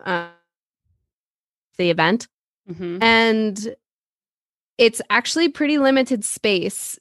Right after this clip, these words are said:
Speaker 1: So I, once we announce this and once it's able, once you're able to sign up, I wouldn't, I wouldn't wait
Speaker 2: Mm-hmm.
Speaker 1: too long,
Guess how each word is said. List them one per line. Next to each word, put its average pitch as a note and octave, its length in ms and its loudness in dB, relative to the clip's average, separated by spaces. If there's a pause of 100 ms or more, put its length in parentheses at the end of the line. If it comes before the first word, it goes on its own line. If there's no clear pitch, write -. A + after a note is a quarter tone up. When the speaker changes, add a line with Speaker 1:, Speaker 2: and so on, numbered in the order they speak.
Speaker 1:
So G3+ 880 2
I, G#3 180 2
once G#3+ 720 0
we C4+ 140 0
announce A3 400 0
this B3+ 240 0
and G#3+ 160 0
once G3+ 260 0
it's G#3 140 -4
able, G3+ 360 -4
once G3+ 320 0
you're - 120 0
able G3 320 -2
to F#3 680 -2 (100)
sign F#3+ 400 0
up, F#3 300 0
I G3+ 80 6
wouldn't, G3+ 380 4 (340)
I G3 60 4
wouldn't F#3+ 340 2
wait C#3+ 500 -6 (640)
Speaker 2:
Mm-hmm. E3+ 320 -6
Speaker 1:
too E3 200 2
long, D#3+ 440 -2